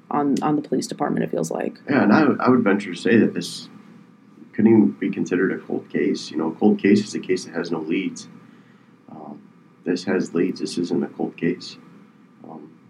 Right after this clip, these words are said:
Speaker 2: people tend to think it's a cold case 'cause it's twenty-three years ago.
Speaker 1: Mm-hmm.
Speaker 2: Uh, but it's not. A cold case means it's, it's frozen. There's not going nowhere. We don't have no leads. No one's talking about it. People are talking about it. People talk about Trudy every day.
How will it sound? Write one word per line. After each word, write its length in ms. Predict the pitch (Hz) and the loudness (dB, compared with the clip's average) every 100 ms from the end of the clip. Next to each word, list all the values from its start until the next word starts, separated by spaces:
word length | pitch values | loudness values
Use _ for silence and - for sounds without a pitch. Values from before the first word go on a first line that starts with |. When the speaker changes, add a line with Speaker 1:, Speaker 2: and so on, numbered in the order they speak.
| - - | -18 4
Speaker 2:
people 280 | 107 95 | 4 4
tend 200 | 90 104 | 2 2
to 40 | 90 | 2
think 180 | - 92 | 2 0
it's 140 | - - | 0 -8
a 20 | |
cold 280 | - 90 - | -6 -6 -2
case 280 | 87 95 | 0 0
'cause 220 | - 82 80 | -2 -6 -4
it's 380 | 80 - - - | -4 -6 -14 -14
twenty-three 680 | - 92 92 87 - 92 | -8 -4 -4 -6 -6 -2
years 240 | 90 92 90 | 2 0 -2
ago. 300 | - 87 - - | -4 -4 -6 0
Speaker 1:
Mm-hmm. 420 | 165 165 165 208 | 4 6 8 6
Speaker 2:
Uh, 420 | 220 - - - - - - _ _ - | 6 -6 -20 -20 -20 -20 -20 _ _ -8
but 140 | 82 | -6
it's 160 | 76 - | -6 -6
not. 340 | 92 87 71 | -4 -4 -6
A 40 | - | -6
cold 260 | - 104 | -2 -2
case 280 | - 101 101 | 0 2 2
means 280 | - 85 82 | 0 -2 -2
it's, 360 | 90 - - - | -6 -10 -16 -14
it's 160 | - - | -12 -10
frozen. 400 | 92 92 82 76 | -4 -2 -4 -8
There's 180 | 78 - | -12 -8
not 180 | 80 | -8
going 220 | 80 85 82 | -4 -2 -2
nowhere. 340 | 82 - 76 | -4 -10 -8
We 80 | 80 | -6
don't 200 | 82 82 | -6 -8
have 140 | 87 85 | -12 -4
no 140 | 87 | -4
leads. 300 | 85 85 - | 0 -2 -4
No 80 | 80 | -8
one's 120 | 80 | -8
talking 300 | - 87 85 | -4 -6 -6
about 240 | - 71 71 | -14 -14 -14
it. 100 | - _ _ _ _ _ | -20 _ _ _ _ _
People 180 | - 110 | 0 4
are 60 | 107 | 4
talking 240 | 87 82 | 2 -2
about 160 | - 65 | -4 -8
it. 40 | - - - - | -10 -18 -20 -2
People 240 | 110 - | 0 0
talk 160 | - 78 | -2 -2
about 180 | 85 80 | -2 -2
Trudy 260 | 85 85 | -2 -2
every 280 | 71 78 85 | -4 -6 -6
day. 200 | 85 58 | -6 -6